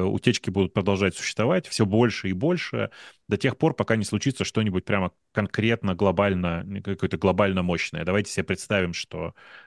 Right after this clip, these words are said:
э, благодаря дыре в MasterCard и Visa, например, э, кто-нибудь смог, э, изменить, э, операции по, по всем картам в мире. Вот такого масштаба нужна история для того, чтобы человечество начало заново думать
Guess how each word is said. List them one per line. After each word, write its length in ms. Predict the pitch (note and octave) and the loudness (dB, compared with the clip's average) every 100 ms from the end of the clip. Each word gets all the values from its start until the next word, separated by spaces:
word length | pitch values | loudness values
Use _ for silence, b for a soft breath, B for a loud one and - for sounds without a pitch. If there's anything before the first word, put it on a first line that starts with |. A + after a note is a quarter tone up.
| B - | B -10
э, 320 | F2 E2+ E2 E2 | -4 -2 -4 -2
благодаря 300 | G2 G2+ F#2+ | 2 2 2
дыре 380 | E2+ G2 G2+ F#2 | 2 2 4 2
в 160 | E2+ E2+ F2 E2+ | 0 0 2 2
MasterCard 560 | F2 F#2 G2 - G2 F2 | 0 -2 -2 0 -2 -2
и 140 | F2+ F2+ | -4 -2
Visa, 580 | G#2+ A#2 F#2+ F2 E2 F#2 | -2 -2 -2 -2 -2 -6
например, 560 | E2+ F2+ F2 E2+ F2 | -8 -6 -2 -2 -4
э, 340 | F2 E2 E2 - B B _ | -6 -4 -4 -6 B B _
кто-нибудь 380 | - G2+ E2+ - | 2 2 2 -2
смог, 380 | G#2 F#2+ - - | 2 0 0 -8
э, 420 | F#2+ E2+ E2+ E2+ | -2 0 0 -2
изменить, 540 | A2+ F2+ G2+ G2+ - - | -4 -2 0 0 -2 -8
э, 360 | G2 E2+ E2+ F#2 - | -4 -2 -2 -4 -6
операции 760 | G2 G2 F#2+ G2+ - F2+ F2 | -2 2 2 0 -2 -2 -2
по, 360 | - F2+ F2+ - - | -4 -2 -2 -4 -6
по 100 | F#2 | -6
всем 240 | - G2 | -2 -2
картам 360 | - F#2+ - D#2+ | 0 -4 -4 -8
в 80 | |
мире. 260 | E2 D#2 E2 | -8 -8 -4
Вот 220 | A2 C3 B B - | -4 -4 B B -4
такого 320 | B2+ C3+ G#2 | 0 4 4
масштаба 360 | F#2 - F#2 F2 | 4 0 -2 -2
нужна 280 | E2+ F2 | -4 -4
история 400 | E2 - E3+ C3 | -4 0 2 2
для 100 | F#2 | 0
того, 120 | F#2 G#2 | -4 -4
чтобы 180 | - | -6
человечество 420 | - G2 A#2 - F2+ | -2 0 0 -2 -6
начало 460 | E2+ F#2+ G2 - _ | -4 -2 0 -2 _
заново 680 | F2+ G#2+ G#2+ G#2+ F#2 F#2 F2 b b | -6 2 2 2 -2 -2 -4 b b
думать 560 | G2 G2 G#2 G2 F2+ - | -2 4 4 4 0 -8